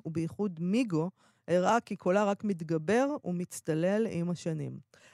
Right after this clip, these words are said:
אני חייבת להגיד שאני מסכימה עם הדבר הזה שאומר שחדווה הרכבי היא על כוחה האקספרסיבי וכל הדבר הזה, והיא,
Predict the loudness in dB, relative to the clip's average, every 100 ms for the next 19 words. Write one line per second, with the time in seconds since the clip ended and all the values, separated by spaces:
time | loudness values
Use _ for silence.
0 | -8 -2 0 0 0 -2 -2 -6 -2 0
1 | 0 -2 -4 -4 -2 -2 -2 0 2 2
2 | 2 2 2 2 2 0 0 -2 -4 -8
3 | -10 -4 0 2 0 0 0 2 0 -4
4 | _ _ _ -4 -2 0 0 -2 -2 -2
5 | -2 -2 -2 -2 0 2 2 0 -2 0
6 | 0 2 0 0 -2 -4 -4 -8 _ -18
7 | -2 0 2 2 4 6 8 6 4 0
8 | 0 0 4 2 4 0 0 2 2 4
9 | 4 4 2 0 0 -2 -2